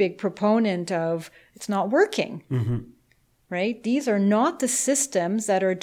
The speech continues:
Speaker 1: developing next generation leaders. So I think we have to do a lot of reflecting on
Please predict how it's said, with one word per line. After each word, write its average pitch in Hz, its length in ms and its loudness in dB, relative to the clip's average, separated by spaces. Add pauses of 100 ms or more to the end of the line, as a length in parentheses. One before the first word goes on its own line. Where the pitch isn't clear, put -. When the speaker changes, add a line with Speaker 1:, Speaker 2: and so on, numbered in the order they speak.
Speaker 1:
developing 190 640 0 (260)
next 180 200 -6 (160)
generation 175 760 -2
leaders. - 600 -4 (800)
So - 300 -2 (600)
I 202 120 2
think 247 140 4 (100)
we 214 140 -2
have 185 680 -2 (300)
to 214 80 -2
do 185 260 0
a 175 80 0 (140)
lot 202 160 4
of 233 160 2
reflecting 190 640 -4
on 165 400 -6